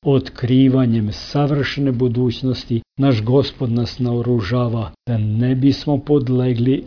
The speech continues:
lažima neprijatelja. Pripremom za stanove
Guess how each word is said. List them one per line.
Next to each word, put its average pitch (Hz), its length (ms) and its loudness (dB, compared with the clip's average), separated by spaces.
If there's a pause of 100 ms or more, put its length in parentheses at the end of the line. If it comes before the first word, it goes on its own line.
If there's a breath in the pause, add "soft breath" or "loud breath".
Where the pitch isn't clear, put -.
lažima 117 800 -2 (180)
neprijatelja. 104 840 -6 (1120)
Pripremom 123 760 2 (220)
za 120 280 0
stanove 123 720 0